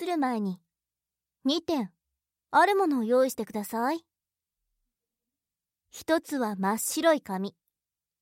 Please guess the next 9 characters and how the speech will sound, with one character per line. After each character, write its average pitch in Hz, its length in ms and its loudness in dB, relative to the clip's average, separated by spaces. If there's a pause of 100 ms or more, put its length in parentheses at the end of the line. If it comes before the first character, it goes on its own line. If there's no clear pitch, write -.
(1080)
サ 262 300 2
イ 294 80 0
ズ 330 120 -8
は、 311 640 -2 (960)
そ 277 240 2
う - 20 0
で 294 140 -2
す - 100 -12
ね。 220 400 -2